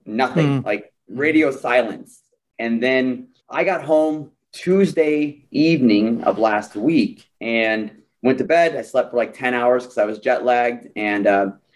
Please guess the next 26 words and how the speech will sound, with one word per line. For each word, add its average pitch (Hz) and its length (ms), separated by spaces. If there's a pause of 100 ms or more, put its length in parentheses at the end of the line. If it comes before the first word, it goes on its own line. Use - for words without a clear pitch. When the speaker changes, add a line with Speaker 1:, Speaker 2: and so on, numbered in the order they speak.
(140)
Speaker 1:
I 123 80
woke 143 280
up 180 360
and 117 120
I 120 60
had, 120 320
like, 113 300
five 131 380
messages 120 500
on 104 80
Instagram 107 600
saying, 110 580
you 120 100
know, 107 100
"Good 120 220
luck 120 200
on 110 100
your 101 140
fight. 143 340
It's 120 120
gonna 117 160
be 110 120
a 107 40
good 104 220
match." 147 440
And 101 240